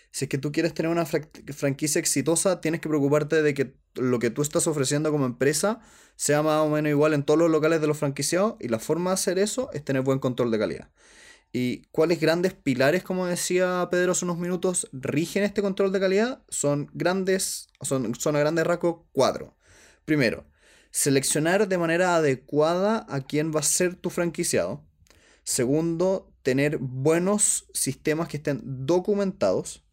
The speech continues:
Tercero, para asegurar que tengáis buena calidad, tenés que entrenar y apoyar a tus franquiciados. Y por último, tienes que tener una muy buena documentación legal. Sin esos cuatro grandes pilares, es bastante difícil que tú efectivamente logres,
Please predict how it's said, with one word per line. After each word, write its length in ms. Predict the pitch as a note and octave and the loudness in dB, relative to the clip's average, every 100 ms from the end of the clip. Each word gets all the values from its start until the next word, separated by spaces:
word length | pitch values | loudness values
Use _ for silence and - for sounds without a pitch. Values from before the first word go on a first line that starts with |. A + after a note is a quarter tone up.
| _ _ _ _ - | _ _ _ _ -4
Tercero, 680 | B2 A#2 - E3+ F#3 G#3+ F#3+ | -2 0 2 2 2 0 0
para 180 | G#2+ | -2
asegurar 360 | F#2+ A#2+ A2 C#3+ | -2 0 2 2
que 80 | D#3 | 0
tengáis 240 | D#3 D#3+ | 0 0
buena 200 | D#3+ E3 | 0 0
calidad, 400 | E3 D#3+ F3 A3 - _ _ _ - | 0 2 0 -2 -6 _ _ _ -4
tenés 220 | C3 C#3 | -2 0
que 220 | D3 D3 | -2 -2
entrenar 800 | C3+ C3+ B2 B2 C3 D3+ F#3 G#3+ | 0 0 -2 -2 0 2 2 2
y 120 | E3 | 2
apoyar 500 | D3 C#3 A#2+ A#2 C#3 | 2 4 2 4 2
a 80 | F3+ | 2
tus 120 | G#3+ | -4
franquiciados. 760 | - F#3+ F#3+ - G3 A3+ C4+ - - | -6 -6 -4 -2 0 0 -2 -10 -8
Y 120 | D#3 | -2
por 140 | D3+ | 2
último, 380 | E3+ F3+ G3 G3 | 2 0 -2 -2
tienes 200 | F3+ D#3 | -2 -2
que 100 | D#3 | -2
tener 160 | D3 C#3+ | 0 0
una 160 | D3 | 0
muy 220 | C3+ C#3 D3+ | 0 0 0
buena 480 | C#3+ D3 D#3 D#3 - | 0 0 0 -2 -6
documentación 920 | C3+ B2+ B2+ B2 B2 A#2+ A2+ - B2+ | -6 -2 0 0 -2 -2 -2 -2 0
legal. 400 | A2+ G2 F2+ - - _ - - - | 0 -2 -4 -10 -20 _ -20 -20 -8
Sin 200 | - C#3+ | -2 0
esos 200 | E3 F#3+ | 0 0
cuatro 280 | F#3 F#3 F#3+ | 0 2 4
grandes 320 | F3+ F3+ F#3+ | 2 0 -2
pilares, 520 | - D3 C#3+ E3+ G3 - | -2 0 2 2 0 -4
es 120 | C#3 | -6
bastante 640 | B2+ - _ E3 F#3+ G3 G3+ | -6 -10 _ -4 0 0 0
difícil 440 | G3 - F3+ F#3+ | 0 -6 -6 -4
que 120 | D#3+ | -4
tú 240 | D3 D#3+ - | -2 -2 -2
efectivamente 720 | C3+ C3+ C3 - D3+ E3 D3+ | -4 -4 -4 -2 -2 -2 -2
logres, 580 | C#3+ C3+ D3+ D#3+ G3 G#3+ | 0 4 4 2 0 -2